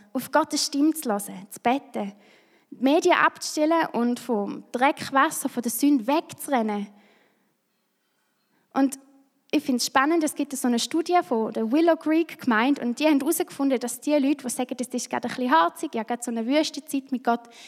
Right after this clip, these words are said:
die verbringen am wenigsten Zeit mit Jesus. Und ich habe mich da drin auch ein bisschen wiedererkannt und habe gedacht so, „Ja, okay, ja, aber logisch.“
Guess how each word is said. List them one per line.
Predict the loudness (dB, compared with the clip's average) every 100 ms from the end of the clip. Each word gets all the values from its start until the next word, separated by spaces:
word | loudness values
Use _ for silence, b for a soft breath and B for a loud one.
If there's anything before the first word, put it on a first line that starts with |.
| B
die | -6
verbringen | -2 0 0 0
am | -2 0
wenigsten | 2 2 -2 -4
Zeit | -4 -4 -4
mit | -4
Jesus. | -2 -4 -6 -10 -14 -18 b b b b b b b b 2
Und | 4
ich | 4
habe | 2
mich | 2
da | 2
drin | 0 2 4
auch |
ein | 4
bisschen | 4 0
wiedererkannt | 2 2 2 0 -2 -4 -10 -20 _ _ -8
und | -4
habe | -4 -6
gedacht | -8 -6
so, | -2
„Ja, | 0 0 0 -4 b b b b -6
okay, | -2 4 4
ja, | 6 4 2
aber | 0 2
logisch.“ | 4 4 4 0 0 -4